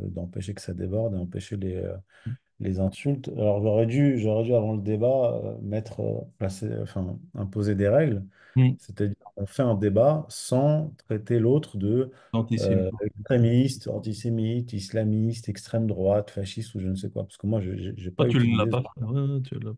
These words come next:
Speaker 2: pas.
Speaker 1: J'ai, j'ai pas besoin d'utiliser ce genre d'adj-, d'a-, d'adjectif. Je, j'avance des arguments, moi.
Speaker 2: Hmm.
Speaker 1: Et donc, en fait, j'ai eu face à moi de, quelqu'un qui a passé son temps à insulter. Donc, euh, Éric Morillo, pour les prochaines fois, bah, que ça lui serve de, de leçon, euh,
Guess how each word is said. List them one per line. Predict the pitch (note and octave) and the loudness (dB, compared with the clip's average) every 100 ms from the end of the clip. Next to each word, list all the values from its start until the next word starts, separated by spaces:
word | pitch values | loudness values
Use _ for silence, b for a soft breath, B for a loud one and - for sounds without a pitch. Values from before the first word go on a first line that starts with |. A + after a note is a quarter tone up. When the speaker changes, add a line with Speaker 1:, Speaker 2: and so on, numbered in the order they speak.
| - | -10
Speaker 2:
pas. | A2+ | -6
Speaker 1:
J'ai, | A2 | -4
j'ai | G2 G#2+ | 0 4
pas | A2 | 4
besoin | A2+ C3 F3+ | 4 6 6
d'utiliser | C#3+ G#2+ A2 G#2+ A#2+ | 4 2 -2 0 0
ce | G2+ | 0
genre | G2+ | -2
d'adj-, | G2 F#2 F2+ | -2 -4 -8
d'a-, | B2 G#2 G#2 | -8 -4 -4
d'adjectif. | G#2 G#2+ G2 G2+ - G#2 - _ b b _ _ | -2 -4 -4 -6 -8 -12 -12 _ b b _ _
Je, | G2+ G2 | -8 -2
j'avance | G2 F#2+ A#2+ | 0 2 0
des | G#2+ G2+ | 2 2
arguments, | G2+ G#2 A2+ G#2+ F#2+ | 4 4 2 0 -2
moi. | F#2 - _ _ | -4 -10 _ _
Speaker 2:
Hmm. | A#2 | -10
Speaker 1:
Et | G2+ F#2+ | -6 -2
donc, | A2+ - | 0 -2
en | F#2+ | -6
fait, | - B2+ | -4 -2
j'ai | G2+ | -2
eu | G2 | 0
face | G#2 - | 0 0
à | G2 | 0
moi | C3 | 0
de, | A2 G#2+ A2 | 0 -2 -4
quelqu'un | G#2+ - C3 | -8 -4 -4
qui | B2+ | -2
a | F#2+ | -4
passé | G2 G#2+ | -4 -8
son | G#2+ G2 | -6 -4
temps | A#2+ G#2+ | -2 -2
à | |
insulter. | G2+ - G#2+ G#2+ A2 - b b b - | -2 -6 -8 -8 -10 -14 b b b -4
Donc, | G#2+ G#2+ A#2 | 0 2 4
euh, | A2 | 4
Éric | G2+ G#2+ A2+ | 4 4 0
Morillo, | A2 G2 A2+ A#2+ | 0 2 2 0
pour | A2 | -2
les | G#2 | -6
prochaines | - G#2+ - G2 F#2+ | -6 -8 -4 -4 -4
fois, | - - | -6 -4
bah, | - - - G#2+ - - _ | -6 -6 -10 -14 -18 -20 _
que | |
ça | - | -12
lui | F2+ G2+ | -8 -10
serve | - G#2 F#2+ | -8 -6 -6
de, | F#2 F2+ | -6 -6
de | F#2 | -6
leçon, | F#2+ G2+ - D3+ A#2 G2 | -6 -6 -6 -6 -6 -8
euh, | G2 | -10